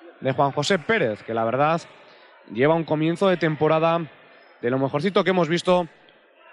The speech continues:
en mucho tiempo en el balonmano vizcaíno. Fernando, el lanzamiento en apoyo, detuvo Enric Masip. Sacará de esquina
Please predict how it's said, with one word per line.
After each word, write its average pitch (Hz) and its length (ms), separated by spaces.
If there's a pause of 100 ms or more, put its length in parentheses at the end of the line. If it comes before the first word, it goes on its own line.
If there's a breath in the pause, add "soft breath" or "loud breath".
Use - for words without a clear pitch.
en 139 140
mucho 175 260
tiempo 175 240
en 160 80
el 156 60
balonmano 156 320
vizcaíno. 120 480
Fernando, 170 640 (720)
el 107 100
lanzamiento 160 460
en 190 80
apoyo, 208 560 (480)
detuvo 139 520
Enric 196 200
Masip. 185 420 (1600)
Sacará 135 680
de 123 360
esquina 196 500